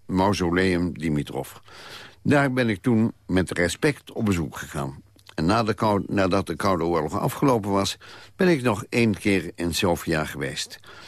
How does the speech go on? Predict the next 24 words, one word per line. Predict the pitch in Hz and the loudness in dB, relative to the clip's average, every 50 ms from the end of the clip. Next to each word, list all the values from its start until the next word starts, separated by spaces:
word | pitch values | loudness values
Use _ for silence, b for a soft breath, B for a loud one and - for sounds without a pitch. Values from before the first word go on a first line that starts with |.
| B B B | B B B
Vergeefs | B - - 208 175 - - 156 156 147 - - - - - | B -2 0 0 2 2 4 4 4 2 2 -2 -8 -6 -4
naar | 110 110 107 104 90 | 0 0 2 2 2
het | 92 98 98 - - | 2 2 2 0 0
mausoleum | - 104 98 98 85 90 87 85 87 80 73 67 69 67 | 0 2 2 2 2 0 0 2 2 2 2 0 -4 -8
gezocht. | - - - 65 67 - - - - B B B B B B | -10 -10 -10 -10 -12 -12 -16 -18 -18 B B B B B B
In | B 147 131 | B -2 0
plaats | 113 147 147 131 117 95 | 2 2 2 2 0 0
daarvan | 104 104 98 92 - - 90 87 85 82 82 | 0 0 0 0 0 0 0 0 0 -2 -6
stond | - - - 113 101 90 80 | -8 -6 0 2 2 2 2
er | 82 71 73 | 0 0 0
een | 76 80 85 - | 0 -2 -2 -4
McDonald's. | - 85 90 82 76 73 76 69 67 64 - - - - - - - - B B B B B B B B B B B B B B B B | -2 -2 -2 0 0 0 0 0 -2 -4 -8 -8 -8 -6 -6 -8 -12 -14 B B B B B B B B B B B B B B B B
Marinus | - 90 95 113 131 127 113 101 | 2 4 6 6 6 6 4 2
van | - 95 85 85 | 2 0 0 2
der | 92 107 127 | 2 2 4
Lubbe | 156 160 139 143 143 131 127 - - | 4 4 4 2 0 -2 -2 -8 -10
leeft | - - 98 104 98 - - - | -4 0 0 2 0 0 -4 -4
voort, | 92 82 71 67 - - - - | -2 -2 -2 -2 -6 -12 -20 -14
dankzij | - 110 107 135 139 143 - - 139 131 127 | -8 -2 0 2 2 2 2 2 2 2 2
de | 113 113 | 0 -2
biografie | 113 123 131 127 101 92 98 117 113 - - 120 107 87 78 73 | 0 2 2 2 2 0 -2 -2 -4 -2 0 0 0 0 0 0
van | - 90 80 78 78 | -2 0 0 2 2
Martin | 85 90 85 - - 73 69 | 0 0 -2 -2 -8 -8 -6
Schouten... | - - 127 131 143 147 135 165 156 | -4 0 2 2 2 2 2 0 0